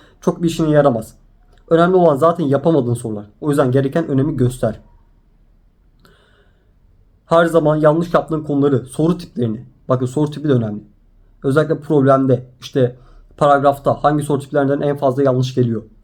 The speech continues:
Bunları özellikle tespit et. Bunlara özel bir çalışma yap. Bu soru tiplerini biriktir. Denemelerde geldikçe bunları özel bir çalışma haftalık olarak, e, yapabilirsin. Bunlar önemli şeyler.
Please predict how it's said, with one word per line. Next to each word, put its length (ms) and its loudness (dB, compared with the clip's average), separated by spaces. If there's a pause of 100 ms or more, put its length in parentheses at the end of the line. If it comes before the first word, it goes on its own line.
(280)
Bunları 260 0
özellikle 380 0
tespit 340 -4
et. 200 -2 (260)
Bunlara 260 4
özel 400 2
bir 60 -10
çalışma 360 -6
yap. 100 -12 (120)
Bu 60 -8
soru 180 0
tiplerini 380 0
biriktir. 400 0 (280)
Denemelerde 400 0
geldikçe 520 0 (340)
bunları 240 2
özel 340 2
bir 40 -12
çalışma 320 -4
haftalık 360 -2
olarak, 360 0 (220)
e, 80 -2
yapabilirsin. 680 -2 (480)
Bunlar 180 0
önemli 320 2
şeyler. 300 -6